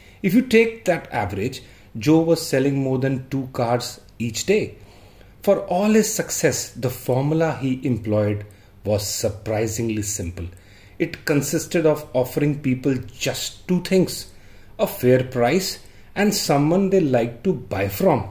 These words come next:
And that's it, he claimed in an interview. Finding the salesman you like plus the price, put them together and you got a deal. Who says the secret of his success was getting customer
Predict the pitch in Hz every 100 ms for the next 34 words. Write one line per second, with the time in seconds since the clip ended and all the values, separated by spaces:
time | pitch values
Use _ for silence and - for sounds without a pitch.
0 | - - - - - - - - 311 180
1 | - - - 269 254 - - - - 262
2 | - - 196 220 214 - 170 170 196 196
3 | 185 185 147 127 - - - - - -
4 | - 190 214 226 240 233 214 - - 147
5 | 151 156 185 208 214 165 107 123 - -
6 | - - - - 196 190 - - 196 180
7 | 107 120 - - - - 214 190 175 233
8 | 220 - 185 156 110 135 - - - -
9 | - - 233 302 339 - 123 135 147 247
10 | 151 - - - - - - - - -
11 | 294 339 233 156 214 190 185 208 190 233
12 | 220 185 214 - 185 - 190 185 196 151
13 | 127 135 160 - 139 - - 160